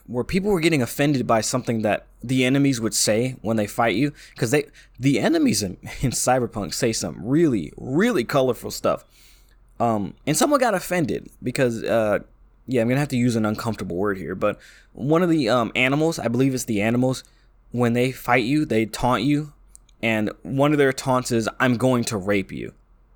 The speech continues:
Or, like, like, uh, "Someone raped the bitch," or something like that. Something i-, incredibly intense.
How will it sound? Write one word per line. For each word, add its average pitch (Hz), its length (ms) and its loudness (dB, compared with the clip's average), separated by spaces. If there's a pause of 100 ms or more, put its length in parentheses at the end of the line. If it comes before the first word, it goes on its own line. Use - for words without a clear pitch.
(1120)
Or, 123 180 4
like, 110 320 2 (560)
like, 104 400 -2
uh, 98 480 2
"Someone 127 500 0
raped 113 300 0
the 90 80 -4
bitch," - 240 -6
or 95 60 -6
something 135 300 0
like 98 160 0
that. - 200 -2 (160)
Something 196 380 0
i-, 127 160 0
incredibly 147 840 2
intense. 110 580 -4